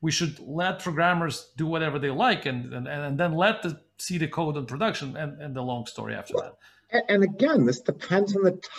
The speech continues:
Speaker 2: type of code that we're discussing. There's a huge amount of code that this is completely fine to allow to happen. Things like process managers, not so much, because when you have a process manager go out to lunch,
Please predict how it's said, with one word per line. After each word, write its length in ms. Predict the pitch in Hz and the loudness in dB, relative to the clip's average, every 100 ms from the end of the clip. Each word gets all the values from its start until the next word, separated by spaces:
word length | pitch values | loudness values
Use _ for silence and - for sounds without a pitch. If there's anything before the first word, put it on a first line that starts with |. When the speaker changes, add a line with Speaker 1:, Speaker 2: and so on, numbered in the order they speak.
| - | 2
Speaker 2:
type 240 | 110 - | 4 4
of 160 | 90 - | 0 0
code 340 | - 87 80 | 0 2 4
that 160 | - - | 2 2
we're 160 | 85 | 2
discussing. 540 | 76 - - 175 143 - _ _ _ _ _ _ _ _ _ _ _ - | 2 -2 0 0 0 -10 _ _ _ _ _ _ _ _ _ _ _ 8
There's 220 | 208 214 | 8 8
a 60 | |
huge 420 | 214 - 339 370 254 | 4 8 10 10 10
amount 280 | 190 180 | 6 6
of 100 | 143 | 2
code 300 | - 127 175 | 6 8 8
that 100 | 220 | 8
this 160 | - 170 | 4 4
is 140 | 214 | 4
completely 580 | - 220 - 247 302 208 | 2 2 4 4 4 2
fine 460 | 147 131 117 127 131 | 2 4 6 6 6
to 180 | 127 107 | 6 6
allow 300 | 98 101 101 | 6 6 4
to 60 | |
happen. 320 | 90 92 - _ _ _ _ _ - _ _ _ _ _ _ _ _ _ _ _ - | 0 -8 -10 _ _ _ _ _ -20 _ _ _ _ _ _ _ _ _ _ _ 4
Things 240 | 226 240 | 6 8
like 180 | 208 214 | 6 4
process 540 | - 277 359 - - | 2 4 6 4 2
managers, 680 | - - 76 - - 269 _ _ _ _ _ _ _ _ - | 2 -2 -4 -2 -2 -2 _ _ _ _ _ _ _ _ -10
not 600 | 135 170 214 294 370 - | -6 0 4 4 4 -2
so 340 | - 247 240 | 4 6 8
much, 500 | 233 294 - - - | 8 6 6 0 -4
because 320 | - - 160 | 0 4 4
when 120 | 147 175 | 6 6
you 80 | |
have 120 | 196 247 | 8 8
a 80 | |
process 500 | - - 339 - - | 6 2 2 2 0
manager 400 | 147 131 127 143 | 4 4 6 6
go 160 | 113 135 | 6 6
out 140 | 185 | 6
to 80 | - | 6
lunch, 440 | 127 254 156 - | 6 6 4 0